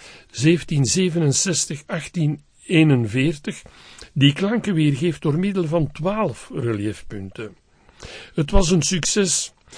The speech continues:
De punten waren veel makkelijker te lezen en te schrijven dan de reliefletters, maar er waren ook nadelen. Het schrift was fonetisch en volgde de spellingregels niet.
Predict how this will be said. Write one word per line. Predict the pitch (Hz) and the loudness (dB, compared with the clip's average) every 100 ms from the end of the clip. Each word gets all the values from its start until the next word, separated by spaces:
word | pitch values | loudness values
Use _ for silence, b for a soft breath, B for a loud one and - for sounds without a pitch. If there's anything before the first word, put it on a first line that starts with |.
| B B | B B
De | 156 | 2
punten | 147 202 - | 6 4 4
waren | 160 147 110 | 2 2 2
veel | - 185 165 | 4 6 6
makkelijker | 147 170 175 147 143 107 | 2 0 0 -2 -2 -4
te | 131 | -2
lezen | 135 151 127 127 | -2 0 0 0
en | 113 | 0
te | 110 | -4
schrijven | - - 135 147 135 | -6 -4 -4 -2 -2
dan | 117 | -2
de | 101 | -2
reliefletters, | 101 101 127 170 - 101 - 139 - - B B B B | -4 -4 -4 -4 -6 -8 -8 -12 -12 -16 B B B B
maar | 156 170 | 4 6
er | 160 | 8
waren | 151 143 135 | 8 8 6
ook | 120 110 - | 4 2 -4
nadelen. | 127 110 117 120 107 104 98 95 110 143 _ _ _ _ _ B B B | -4 -2 0 -2 -2 -4 -4 -6 -12 -18 _ _ _ _ _ B B B
Het | - 143 | 2 2
schrift | - 233 170 | 2 0 0
was | 196 160 | 0 0
fonetisch | - 147 143 170 147 101 - - | 2 4 6 4 2 -6 -10 -10
en | - 143 | 0 2
volgde | 117 147 139 131 | 4 2 2 -2
de | 110 | -4
spellingregels | - - 196 180 117 95 87 80 - | -6 -4 -4 -2 -2 -4 -10 -10 -12
niet. | 110 95 - | -12 -18 -20